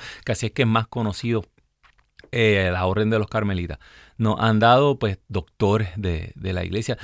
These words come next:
Tenemos, obviamente, los más conocidos, Santa Teresa, eh, de Ávila,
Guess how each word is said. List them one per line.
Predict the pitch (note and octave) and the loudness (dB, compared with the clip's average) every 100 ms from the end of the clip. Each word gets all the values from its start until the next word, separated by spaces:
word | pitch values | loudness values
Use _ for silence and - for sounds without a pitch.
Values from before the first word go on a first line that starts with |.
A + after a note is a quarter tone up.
| G#2 | -12
Tenemos, | - F#2 G2 F#2+ - | -4 -2 -2 -4 -8
obviamente, | F2+ F#2+ G2 F2 G#2+ A2+ - G2+ | -8 -4 -4 -2 -2 -2 0 0
los | F#2 F2 E2+ | -2 -4 -4
más | E2+ | -6
conocidos, | - G#2 F2+ - A#2+ G#2+ | -8 -10 -8 -6 -6 -4
Santa | F#2+ - F#2 | -6 -6 -8
Teresa, | F#2+ F2+ F2+ G#2+ F#2+ - | -6 -6 -4 -2 -2 -4
eh, | G2+ F2 E2+ D#2 D2+ - | -6 -6 -6 -8 -10 -8
de | E2 | -2
Ávila, | E2+ A2+ B2+ A2 | 0 2 2 -2